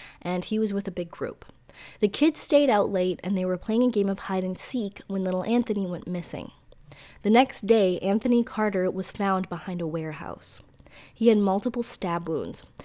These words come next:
Now, this scene was a little bit different because he was clearly stabbed a bunch of times, but it was not, uh, but there was no, uh, not a whole lot of blood at the scene,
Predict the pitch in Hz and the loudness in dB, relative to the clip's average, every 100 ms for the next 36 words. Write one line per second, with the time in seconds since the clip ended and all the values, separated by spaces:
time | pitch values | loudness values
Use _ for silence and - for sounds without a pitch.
0 | - - 202 294 294 - 277 277 262 220 | -14 0 6 6 6 2 4 6 4 2
1 | 202 185 185 - 233 233 202 214 - 220 | 0 2 2 2 -2 0 -4 -4 -8 -8
2 | - 202 - - 247 254 - - 160 165 | -6 -6 -6 -2 0 0 -4 -4 -2 -2
3 | 180 170 170 170 - - - - - - | -2 -6 -6 -8 -12 -12 -10 -10 -10 -14
4 | - - - 214 220 220 214 214 220 - | -16 -20 2 6 6 6 2 2 0 -2
5 | - - 202 214 220 - 214 - 208 202 | -6 -2 4 4 4 -2 -8 -4 0 2
6 | 208 240 233 202 175 170 156 165 - 180 | 2 4 4 2 -2 -2 -2 -2 -6 -8
7 | 180 - 170 214 320 | -8 -10 -6 -2 -2